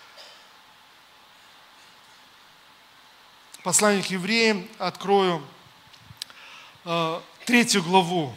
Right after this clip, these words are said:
Итак, третья глава. Э, прочитаем с четырнадцатого стиха. С четырнадцатого стиха, третья глава послания к евреям.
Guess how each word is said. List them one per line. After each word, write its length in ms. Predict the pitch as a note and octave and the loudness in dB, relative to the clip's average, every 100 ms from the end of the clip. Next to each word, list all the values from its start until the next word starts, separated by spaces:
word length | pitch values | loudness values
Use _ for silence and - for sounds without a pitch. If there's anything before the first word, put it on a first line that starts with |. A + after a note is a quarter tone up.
| - | -14
Итак, 340 | F3+ G3+ F#3 - | -8 0 0 0
третья 380 | G#3+ G#3 F#3+ | -2 0 -2
глава. 560 | E3+ F#3+ G3+ A#3+ A#3 D#3+ - - - - - - _ - _ _ _ _ - _ _ - - - - _ _ - - _ | -2 0 2 0 0 -4 -18 -20 -20 -20 -20 -20 _ -20 _ _ _ _ -20 _ _ -20 -20 -20 -20 _ _ -20 -20 _
Э, 160 | - D#3+ | -12 -12
прочитаем 580 | D3 F3 - G#3 G3 D#3+ - - - - | -12 0 0 2 0 -4 -12 -20 -20 -2
с 80 | |
четырнадцатого 600 | - G3+ G#3+ F3+ C3+ D3+ | 0 0 -2 -2 -4 -6
стиха. 380 | C3 - - C3 - - - - - _ - - _ - - - - - - - - - - - _ _ - - _ - - - - - - - - - | -12 -12 -14 -16 -18 -20 -20 -20 -20 _ -20 -20 _ -20 -20 -20 -20 -20 -20 -20 -20 -20 -20 -20 _ _ -20 -20 _ -20 -20 -20 -20 -20 -20 -20 -14 -6
С 80 | |
четырнадцатого 500 | - A3 A3 E3+ G#3 | -4 -2 -4 -4 -4
стиха, 360 | F3+ G#3 - E3+ | -8 -8 -6 -6
третья 320 | - F3+ F3 | -4 -4 -4
глава 200 | D#3 F3+ | -6 -4
послания 400 | F3 D3+ E3 D3+ | -4 -6 -8 -10
к 80 | C#3 | -12
евреям. 300 | D3 C#3 A#2 | -12 -12 -16